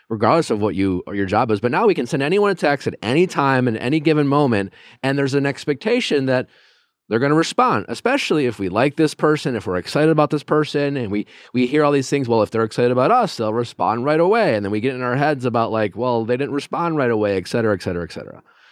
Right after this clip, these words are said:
You know, I'm just here to say it's okay early on for someone in a relationship to say, "I'm better in person. I prefer getting to know someone in a face-to-face situation." Like, I mean, we can text, but, like, I,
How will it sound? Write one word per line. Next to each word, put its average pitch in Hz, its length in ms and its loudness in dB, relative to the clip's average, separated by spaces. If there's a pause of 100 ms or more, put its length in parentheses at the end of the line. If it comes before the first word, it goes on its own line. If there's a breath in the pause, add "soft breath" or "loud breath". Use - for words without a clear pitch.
(300 soft breath)
You 147 120 0
know, 120 100 2
I'm 135 140 4
just 156 140 0
here 147 120 4
to 131 80 0
say 113 260 0
it's 156 220 -2
okay 165 460 0
early 127 280 2
on 113 380 0
for 110 180 -4
someone 104 600 -2
in 107 200 -4
a 107 40 0
relationship 107 540 0
to 104 100 -4
say, 95 420 -2 (800)
"I'm 175 180 0
better 160 300 2
in 180 80 0
person. 165 540 -2
I 123 180 -2
prefer 151 400 0
getting 160 160 -2
to 151 40 0
know 147 140 2
someone 151 480 0
in 127 160 -4
a 123 60 -2
face-to-face 139 600 -2
situation." 135 880 0
Like, 123 300 -4 (600 soft breath)
I - 40 -10
mean, 165 260 0
we 156 160 2
can 117 160 0
text, 190 520 0
but, 160 120 0
like, 143 300 -2
I, - 120 -12